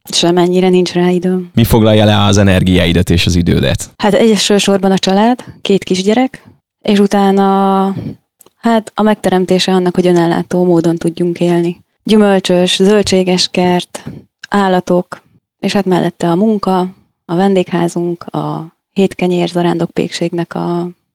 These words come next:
Speaker 1: a munkálatai. Úgyhogy ez, ez reggel hajnaltól késő estig, ameddig ki nem dőlünk, addig munkát ad, úgyhogy emellett elég kevés idő marad olvasni, vagy hallgatni dolgokat.
Speaker 2: És hogy működik a nyaralás, vagy a pihenés, vagy ilyenről szó sincs?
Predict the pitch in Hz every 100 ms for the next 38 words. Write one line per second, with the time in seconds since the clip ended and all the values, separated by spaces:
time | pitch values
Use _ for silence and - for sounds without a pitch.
0 | _ 180 175 170 175 175 175 180 175 175
1 | _ _ _ _ - 202 202 - 196 190
2 | 208 196 185 185 175 - _ 196 180 160
3 | 175 175 185 175 175 160 175 - 175 170
4 | - 175 160 175 - 170 135 156 151 165
5 | 160 156 165 170 160 156 196 202 - 185
6 | 175 190 190 175 170 170 - - 175 165
7 | - 165 165 - 156 151 - 151 - 190
8 | 175 170 175 160 151 - 175 175 165 160
9 | - 170 - 180 - _ _ _ - -
10 | - 113 113 107 113 110 120 110 110 113
11 | 87 82 87 - 92 90 90 87 85 82
12 | - 92 92 92 95 92 101 92 - 85
13 | -